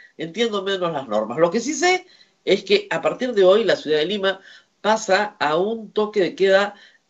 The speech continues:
a las once de la noche, de once de la noche a cuatro de la mañana, reduciendo y esperemos que poco a poco eliminando una medi-, una medida que en realidad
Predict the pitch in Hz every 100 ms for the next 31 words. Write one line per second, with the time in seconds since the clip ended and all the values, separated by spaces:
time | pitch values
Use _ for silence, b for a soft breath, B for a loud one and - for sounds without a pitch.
0 | _ 135 131 - - - 302 302 254 -
1 | 156 127 123 113 107 120 165 233 262 233
2 | 208 208 220 - 135 135 165 165 165 143
3 | 139 175 170 170 170 B B _ _ _
4 | - - 339 330 - 240 240 202 135 120
5 | 139 165 135 - 147 170 - 226 165 156
6 | 113 104 110 147 175 147 131 240 - b
7 | _ 113 147 156 113 113 - 156 170 135
8 | 147 151 151 139 131 113 117 -